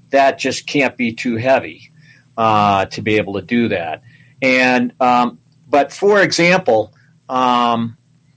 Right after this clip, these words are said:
uh, there are people who are, let, let's say, let's say they're doing hundred kilo, um, bench presses. And if they put the bands on,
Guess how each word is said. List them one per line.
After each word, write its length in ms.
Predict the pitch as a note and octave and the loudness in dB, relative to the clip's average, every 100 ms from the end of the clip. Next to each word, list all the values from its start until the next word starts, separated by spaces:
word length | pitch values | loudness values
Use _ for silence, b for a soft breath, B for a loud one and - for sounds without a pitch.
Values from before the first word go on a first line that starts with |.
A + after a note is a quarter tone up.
| _ _ - _ | _ _ -20 _
uh, 440 | B2 A#2+ A2+ A2+ A2 | -2 0 2 0 0
there 240 | C#3 C#3+ | 0 2
are 80 | C3 | 2
people 440 | - F#3 G3+ D3 C3+ | 0 -4 -2 0 2
who 240 | C#3 C3 | 2 2
are, 160 | B2+ A2+ | 0 -2
let, 320 | C3+ D#3 D#3 | -2 -4 -2
let's 180 | E3 - | -4 0
say, 380 | F3+ E3+ E3 - | 2 2 0 -2
let's 220 | D#3+ E3 | -4 -2
say 240 | E3 E3+ | -2 2
they're 280 | D#3 C#3+ C3 | 2 2 0
doing 300 | A#2 C#3+ C3 | -2 -4 -4
hundred 340 | A#2+ E3 D#3+ - | -4 -2 -2 -2
kilo, 680 | D#3 D#3 D3 C3 A#2+ A2 _ _ _ - | 0 2 4 2 0 -6 _ _ _ -10
um, 640 | A#2 A2+ A2 G#2+ G2 F#2+ - _ - | -4 -4 -2 -4 -8 -12 -20 _ -4
bench 240 | C3 - | -4 -2
presses. 580 | B2 G#2+ - - - - _ _ b b b b _ _ A#2+ | -4 -4 -6 -16 -18 -20 _ _ b b b b _ _ -2
And 720 | B2 A#2+ A#2 A2+ A2+ A2+ - | 0 2 2 2 0 -4 -6
if 160 | C3+ | -6
they 100 | C3 | -4
put 200 | A#2+ C#3 | -6 -6
the 60 | - | -4
bands 420 | D#3+ A3+ C4 F#3 | -2 2 2 2
on, 340 | C3+ B2+ B2+ | 0 0 -2